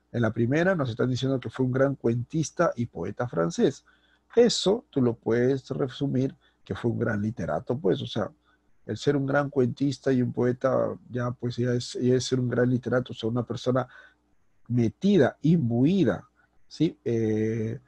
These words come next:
eh, ya comprometida con la literatura. Entonces, pues, ya es un gran literato. O sea, si,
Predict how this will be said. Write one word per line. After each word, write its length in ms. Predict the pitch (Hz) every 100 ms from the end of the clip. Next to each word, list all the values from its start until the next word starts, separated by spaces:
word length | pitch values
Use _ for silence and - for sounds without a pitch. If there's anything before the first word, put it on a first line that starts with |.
| _ _ _
eh, 720 | 110 110 110 110 113 117 120 - 120
ya 200 | 131 127
comprometida 880 | 131 117 - 117 123 120 196 170 110
con 240 | - 117
la 60 | 110
literatura. 600 | 110 - 110 120 117 110 _ _
Entonces, 380 | - 110 127 139
pues, 260 | 180 165 -
ya 140 | 95
es 160 | 95 -
un 100 | 120
gran 180 | 110 101
literato. 440 | 117 143 143 -
O 40 | -
sea, 160 | 117
si, 200 | 113 117